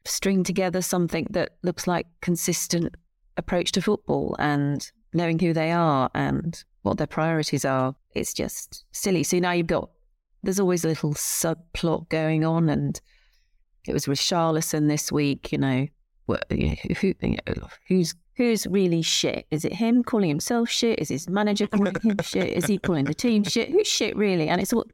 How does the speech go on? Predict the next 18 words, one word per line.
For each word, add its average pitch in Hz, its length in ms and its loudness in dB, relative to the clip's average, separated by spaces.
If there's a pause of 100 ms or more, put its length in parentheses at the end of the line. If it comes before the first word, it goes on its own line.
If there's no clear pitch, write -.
(180)
making 196 320 0
the 190 60 4
word 185 240 0
shit - 260 0
into 160 140 -2
some 180 160 0
sort 180 80 0
of 170 180 -6
big 170 200 0
philosophical 165 680 -2
debate. 156 420 0 (340)
Sure 240 240 2
enough, 151 340 0 (300)
sure 269 340 0
enough, 156 280 0
he 175 100 0
plays 160 380 -2
well, 170 560 0